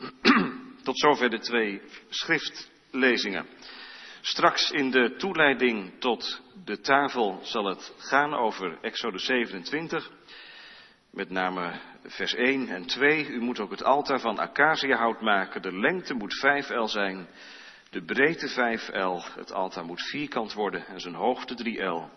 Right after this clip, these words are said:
U moet dan zijn horens op de vier hoeken ervan maken. Zijn horens moeten er één geheel mee vormen en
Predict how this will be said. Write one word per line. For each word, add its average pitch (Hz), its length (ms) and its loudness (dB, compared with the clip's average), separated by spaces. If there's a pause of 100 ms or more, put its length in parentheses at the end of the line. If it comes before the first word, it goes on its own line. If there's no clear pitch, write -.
(600)
U 87 100 -10
moet 107 180 -6
dan 101 160 -2
zijn 98 160 -6
horens 139 480 0
op 120 120 -4
de 110 80 -8
vier 151 300 -2
hoeken 143 280 -2
ervan 120 260 -4
maken. 92 440 -4 (500)
Zijn 92 220 -6
horens 107 400 0
moeten 110 280 -4
er 90 180 -6
één 131 340 -4
geheel 104 380 -4
mee 110 180 -2
vormen 90 480 -4 (480)
en 160 360 0